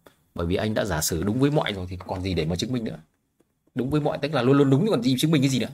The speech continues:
Nghiêm cấm. Đây là theo thói quen rất nhiều người ghi từ với mọi này. Ai ghi vào, ai chót ghi vào rồi phải xóa đi ngay cho thầy.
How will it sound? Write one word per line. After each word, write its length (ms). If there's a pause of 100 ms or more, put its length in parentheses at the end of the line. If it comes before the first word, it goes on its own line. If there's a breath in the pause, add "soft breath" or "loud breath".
(760)
Nghiêm 260
cấm. 220 (460)
Đây 160
là 120
theo 200
thói 220
quen 180
rất 140
nhiều 120
người 160
ghi 180
từ 100
với 140
mọi 220
này. 120 (1400)
Ai 180
ghi 240
vào, 360
ai 140
chót 200
ghi 100
vào 80
rồi 180
phải 100
xóa 200
đi 80
ngay 120
cho 60
thầy. 180